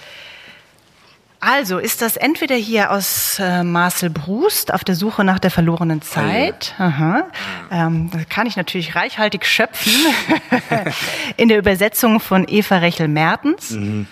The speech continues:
Speaker 1: Ähm, oder, pass auf, ist das von dem Schweizer Autor Hermann Burger,
Speaker 2: Okay, ich hab
Speaker 1: den
Speaker 2: die Chance. Gut.
Speaker 1: Du hast nicht, ja? Okay.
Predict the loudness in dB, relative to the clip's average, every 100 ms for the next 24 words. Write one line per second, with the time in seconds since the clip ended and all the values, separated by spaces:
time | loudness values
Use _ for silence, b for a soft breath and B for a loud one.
0 | B B _ 4 4 4 0 0 4 4
1 | 4 0 -2 0 0 2 -2 -2 -2 2
2 | 2 2 0 0 0 -2 0 2 0 0
3 | 0 2 2 2 2 4 4 6 4 2
4 | 0 -2 -2 0 2 2 0 -6 -8 -8
5 | -16 -18 -20 -4 -4 -2 0 2 0 -2
6 | B B 0 2 2